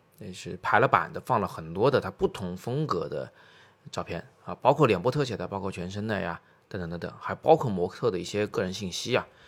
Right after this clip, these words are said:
呃，就是身材怎么样啊，嗯，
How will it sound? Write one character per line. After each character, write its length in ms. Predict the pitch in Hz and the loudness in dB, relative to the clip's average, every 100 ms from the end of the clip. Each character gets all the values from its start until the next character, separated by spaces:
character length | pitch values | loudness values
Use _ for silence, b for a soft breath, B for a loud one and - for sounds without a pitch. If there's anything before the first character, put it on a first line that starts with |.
| b b b b _ | b b b b _
呃， 200 | - - | -14 -14
就 140 | - 90 | -14 -14
是 180 | 85 82 | -12 -10
身 180 | - 113 | -4 -2
材 160 | 104 | 0
怎 100 | 101 | -2
么 140 | 85 87 | -4 -2
样 240 | 110 113 | 0 0
啊， 300 | 95 90 92 - - - _ | 0 -4 -6 -16 -20 -20 _
嗯， 100 | - | -14